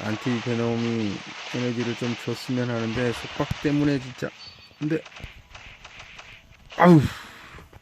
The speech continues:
자, 속박 공격이 문제예요. 속박 공격만 좀 잘 피하면 어렵지 않을 것 같은데, 저 속박 공격이 중요해요.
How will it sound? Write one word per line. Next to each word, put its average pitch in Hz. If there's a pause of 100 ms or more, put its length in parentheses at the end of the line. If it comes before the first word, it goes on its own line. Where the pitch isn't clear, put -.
(2250)
자, 90
속박 - (260)
공격이 143
문제예요. 98
속박 -
공격만 104
좀 104 (720)
잘 104
피하면 117 (840)
어렵지 127
않을 107
것 113
같은데, 104 (100)
저 104
속박 156 (140)
공격이 123
중요해요. 92